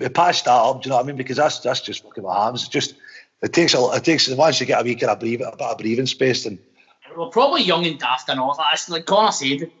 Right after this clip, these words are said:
Speaker 2: at that point, you weren't, you mean, you were getting a wage for playing your gigs, but most of your wage was either going and drinks or you were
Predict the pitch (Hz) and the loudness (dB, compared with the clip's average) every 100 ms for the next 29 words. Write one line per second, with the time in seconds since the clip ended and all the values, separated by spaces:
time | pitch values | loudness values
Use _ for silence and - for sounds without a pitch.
0 | _ _ _ _ _ _ _ - - - | _ _ _ _ _ _ _ -16 -16 -4
1 | 165 185 233 - 226 220 214 - - 170 | 0 2 2 2 4 4 2 -12 -8 0
2 | 196 262 226 190 185 180 165 170 151 151 | 2 2 0 -2 0 2 0 -2 -4 0
3 | 220 262 - - 143 - _ 147 - 160 | 2 4 2 -2 -4 -18 _ -6 -2 -2
4 | 151 139 123 143 151 - 175 - _ _ | 0 0 0 -2 -2 -4 -4 -6 _ _
5 | _ _ - 175 240 240 233 156 143 143 | _ _ -2 4 4 4 2 0 -2 -2
6 | 147 139 127 131 139 135 127 123 - 147 | 0 0 -2 0 2 2 0 -4 -4 -4
7 | 127 123 120 | -2 0 2